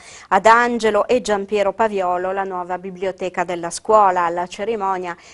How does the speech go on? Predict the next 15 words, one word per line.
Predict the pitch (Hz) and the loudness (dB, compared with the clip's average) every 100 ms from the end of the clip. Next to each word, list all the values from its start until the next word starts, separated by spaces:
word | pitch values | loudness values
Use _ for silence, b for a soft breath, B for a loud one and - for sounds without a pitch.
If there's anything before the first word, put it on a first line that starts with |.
| B | B
interverrà | 254 254 247 226 214 202 202 | -4 0 0 2 2 2 2
anche | 208 277 277 285 | 4 2 0 -2
Massimo | 190 175 - 202 196 | 0 -4 -6 -6 -4
Gramellini, | 185 185 240 233 180 175 196 | -2 -2 -4 -4 -6 -6 -6
vice | 190 233 - | -6 -8 -8
direttore | 202 190 196 - 196 190 196 | -6 -6 -6 -4 -2 -2 -4
del | 180 175 165 | -6 -6 -8
quotidiano | 196 208 190 175 160 170 - | -10 -8 -4 -4 -4 -6 -4
La | 208 | -4
Stampa, | 202 - 175 160 165 185 B B _ | -4 -4 -6 -6 -8 -10 B B _
per | 247 233 | -2 0
ricordare | 254 254 262 196 170 165 - | -2 0 -2 -2 -6 -6 -10
il | 214 | -10
collega | - 226 180 - 165 175 | -8 -8 -8 -12 -12 -12
Giampiero. | 196 202 196 185 156 - - - | -10 -8 -8 -10 -16 -18 -20 -20